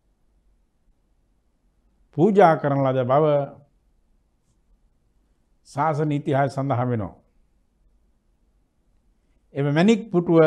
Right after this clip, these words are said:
තැන්පත් කොට පසුව චෛත්‍ය රාජානන් වහන්සේ නමක් ඉදිකළ බවයි ශාසන ඉතිහාසය සඳහන් වෙන්නේ.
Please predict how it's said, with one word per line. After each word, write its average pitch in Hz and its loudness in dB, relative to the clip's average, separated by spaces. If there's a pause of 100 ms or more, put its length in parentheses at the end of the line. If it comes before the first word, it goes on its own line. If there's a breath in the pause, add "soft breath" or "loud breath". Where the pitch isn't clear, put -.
(960)
තැන්පත් 156 -4
කොට 156 -6
පසුව 147 -4 (2000)
චෛත්‍ය 190 0
රාජානන් 156 2
වහන්සේ 135 -4
නමක් 135 -4 (2000)
ඉදිකළ 143 -2
බවයි 131 0 (1900)
ශාසන 147 -4
ඉතිහාසය 131 -6
සඳහන් 123 -8
වෙන්නේ. 107 -10